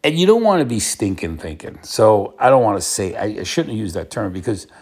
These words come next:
stinking thinking is totally opposite. I'm thinking of all the good things that are gonna happen, but all the things I gotta get done. And now I'm thinking, "Well, gee, now I got all day Friday to do, you know, stuff around here that I want to do and think of new ideas." And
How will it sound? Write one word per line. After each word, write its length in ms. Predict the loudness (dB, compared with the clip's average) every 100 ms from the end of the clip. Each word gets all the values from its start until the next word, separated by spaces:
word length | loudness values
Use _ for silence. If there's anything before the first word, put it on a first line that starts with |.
| -14
stinking 420 | 0 0 0 -4
thinking 280 | -4 -6 -10
is 140 | -10
totally 440 | -2 -2 0 -2
opposite. 560 | 0 -2 -4 -12 -12 -6 0
I'm 220 | 2 2
thinking 240 | -2 0
of 100 | 0
all 160 | 2 2
the 80 | 2
good 220 | -2 -2
things 240 | -6 -4
that 120 | -4
are 60 | -4
gonna 220 | -6 -10
happen, 360 | -6 -6 -8 -18 -20 -20 -2
but 120 | 4
all 100 | 6
the 120 | 4
things 280 | 0 -4 -2
I 60 | -2
gotta 220 | -2 -6
get 220 | -8 -8
done. 380 | -2 -2 -2 -12 -20 -20 -20 -20 _ _ 2 4
And 380 | 4 0 -2 -10 -20 _ -4
now 300 | 0 0 -2
I'm 80 |
thinking, 360 | -2 -2 0 -2
"Well, 100 | -2
gee, 200 | -4 -4
now 240 | 0 0
I 80 | 2
got 140 | 2 4
all 120 | 4
day 200 | 2 -4
Friday 340 | -2 -4 -4
to 120 | -8 -8
do, 420 | -4 -2 -4 -8 -16 -18 -20 -20 -20 -4
you 100 | -2
know, 160 | -2 -4
stuff 360 | -2 2 2
around 300 | 2 0 0
here 200 | 0 0
that 160 | 0 0
I 60 | -2
want 300 | -2 -2 -4
to 60 |
do 360 | 2 4 4 2
and 180 | -4 -2
think 220 | -2 -2
of 120 | -4
new 220 | -2 -2
ideas." 600 | -2 -2 0 2 2 -2
And 140 | -8